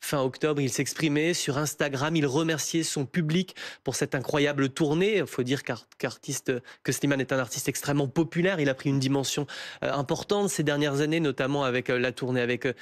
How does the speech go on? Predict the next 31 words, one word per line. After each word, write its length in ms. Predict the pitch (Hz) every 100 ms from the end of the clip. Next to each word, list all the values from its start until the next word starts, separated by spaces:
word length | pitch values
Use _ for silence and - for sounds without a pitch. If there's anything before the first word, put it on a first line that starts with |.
| - -
et 60 | 127
l'album 360 | 123 131 131
avec 220 | 123 123
Vita, 500 | 123 151 - 180 175
un 120 | 147 131
album 280 | 127 135
qui 80 | 135
s'est 140 | 127 123
vendu 240 | 127 131
à 80 | 127
plus 100 | 139
d'un 160 | 143
million 320 | 147 151 165 165
d'exemplaires 540 | 147 135 139 143 135
en 80 | 139
France. 280 | - 165 151
C'est 120 | 131
rarissime 500 | 123 139 131 170 151
aujourd'hui 320 | 131 127 139
pour 220 | 139 123
un 100 | 127
artiste. 400 | 131 - 175 - - - - 131
Euh, 100 | 131
sa, 240 | - 131 139 135
sa 180 | - 135
tournée, 320 | 147 143 175
euh, 200 | 147 127
dans 120 | 127
laquelle 300 | 127 143 131
il 160 | 127
est, 80 | 127